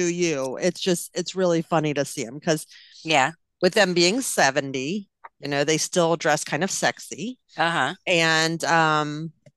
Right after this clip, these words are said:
Speaker 1: I, I don't know that it's exactly today's fashion, like,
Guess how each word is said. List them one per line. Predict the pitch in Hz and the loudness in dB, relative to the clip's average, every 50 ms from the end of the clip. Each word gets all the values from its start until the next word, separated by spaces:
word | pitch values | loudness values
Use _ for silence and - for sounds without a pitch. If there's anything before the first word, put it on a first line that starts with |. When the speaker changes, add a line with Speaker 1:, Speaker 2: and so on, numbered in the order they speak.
| _ _ _ _ _ _ _ _ _ _ _ | _ _ _ _ _ _ _ _ _ _ _
Speaker 1:
I, | 190 190 165 - | 0 2 2 2
I | 160 170 | 2 2
don't | 165 165 170 180 160 | 4 2 2 2 0
know | 180 175 170 | 0 2 2
that | 175 170 165 | 2 2 2
it's | 165 160 - 160 | 2 0 -2 -8
exactly | 156 160 165 160 160 151 156 - _ - 170 165 165 175 - | -10 -10 -4 0 0 2 2 0 _ -4 -4 -4 -4 -4 -6
today's | - - 185 160 156 151 180 208 - - | -8 -6 -2 0 2 2 2 0 -2 -8
fashion, | - - 208 160 123 110 135 - - - 143 180 254 294 | -6 -2 0 0 0 0 -4 -6 -6 -4 -4 -4 -4 -2
like, | 247 160 139 139 143 | -2 -2 -2 -2 -4